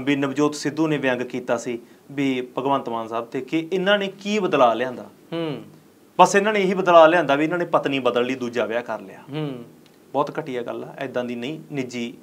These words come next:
Speaker 1: ਅਹ, ਹੋਣੀ ਚਾਹੀਦੀ ਗੱਲਬਾਤ।
Speaker 2: ਹੂੰ।
Speaker 1: ਵਿਆਹ ਕਰਾਉਣਾ ਬੰਦੇ ਦਾ ਨਿੱਜੀ ਫੈਸਲਾ।
Speaker 2: ਹੂੰ।
Speaker 1: ਭਾਵੇਂ ਉਹ ਛੜਾ ਰਹੇ, ਦੂਜਾ ਵਿਆਹ ਕਰਵਾਵੇ, ਤੀਜਾ ਕਰਵਾਵੇ, ਨਿੱਜੀ ਫੈਸਲਾ ਉਹਦਾ।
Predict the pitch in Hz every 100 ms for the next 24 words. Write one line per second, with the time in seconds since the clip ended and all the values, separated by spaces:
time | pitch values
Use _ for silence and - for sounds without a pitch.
0 | - 120 120 120 120 120 110 110 110 110
1 | 110 113 113 151 151 - 131 127 147 123
2 | 139 147 156 226 202 135 139 151 139 -
3 | - - _ 147 175 175 180 202 175 131
4 | 135 127 107 110 101 - - - 165 147
5 | 120 98 170 160 151 151 151 139 139 143
6 | 147 147 143 139 131 139 131 139 156 156
7 | 143 139 135 139 151 147 143 135 131 135
8 | 160 202 233 196 254 247 240 208 196 196
9 | 185 190 196 196